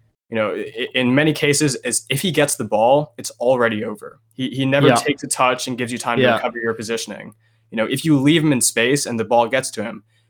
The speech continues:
Speaker 1: that's it. And that's why I was saying it's not a surprise that these two own goals came in a game with him playing, because that's just what he does. That first one, you know, he,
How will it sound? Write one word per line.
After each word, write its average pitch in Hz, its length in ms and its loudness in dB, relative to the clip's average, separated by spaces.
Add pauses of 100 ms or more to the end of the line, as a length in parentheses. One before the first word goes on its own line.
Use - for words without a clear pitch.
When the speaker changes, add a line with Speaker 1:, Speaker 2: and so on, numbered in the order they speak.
(140)
Speaker 1:
that's 156 480 -2
it. - 340 -4 (200)
And 131 120 -2
that's 170 180 2
why 175 120 4
I - 20 4
was 143 120 0
saying 120 400 -2 (360)
it's 143 160 -8
not 175 240 4
a 196 40 0
surprise 160 680 -2
that 117 260 -12
these 131 220 -14
two 143 200 -10
own 139 160 -4
goals 107 300 -8
came 123 240 -6
in 110 60 -6
a - 20 -8
game 117 240 -4
with 110 160 -8
him 113 160 -8
playing, 131 280 -2
because 110 200 -8
that's 165 220 -2
just 156 140 -8
what 131 100 -2
he 117 80 -4
does. 104 300 -4
That 151 240 -2
first 220 280 0
one, 110 300 -6 (380)
you 123 80 -4
know, 120 100 2
he, 147 100 4